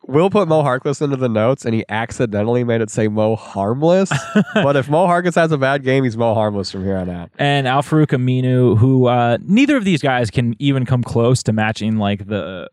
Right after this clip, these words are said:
Speaker 2: the offensive output
Speaker 1: No.
Speaker 2: of Tobias and Gallo. So these two guys, I mean, like, they're gonna need to exploit, um, exploit these guys as much as they can.
Speaker 1: Yes.
Speaker 2: Um, these guys are tr-,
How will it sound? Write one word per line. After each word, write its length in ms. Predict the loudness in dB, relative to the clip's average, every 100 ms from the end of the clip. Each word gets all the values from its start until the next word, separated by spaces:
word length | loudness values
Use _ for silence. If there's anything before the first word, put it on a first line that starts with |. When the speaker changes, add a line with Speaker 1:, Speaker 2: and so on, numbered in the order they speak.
| -8
Speaker 2:
the 160 | -8 0
offensive 680 | 0 0 -2 -4 -4 -6 -4
output 480 | -4 -4 0 0 0
Speaker 1:
No. 300 | -2 -6 -4
Speaker 2:
of 140 | -4 -2
Tobias 380 | 0 0 0 -2
and 100 | -2
Gallo. 380 | 0 2 2 0 -4 _ -2
So 420 | 2 4 2 -2 _
these 300 | -4 0 2
two 160 | 0 2
guys, 240 | 2 2 0
I 60 |
mean, 100 | 0
like, 160 | 0 0
they're 220 | 2 2
gonna 200 | 2 2
need 200 | 2 0
to 120 | 0
exploit, 680 | 0 0 -10 -2 2 2 0 -4 _
um, 560 | -6 -4 -4 -4 -6 -8 _ _ _ _ -8
exploit 420 | -6 0 2 2
these 160 | 0 0
guys 240 | 0 -2
as 80 | -2
much 220 | -2 -4
as 80 | -6
they 140 | -6
can. 360 | -6 -6 -8 -10 _
Speaker 1:
Yes. 240 | -18 -6
Speaker 2:
Um, 340 | -2 0 0 0
these 120 | 0
guys 160 | 2
are 240 | 2 2 0
tr-, 160 | -2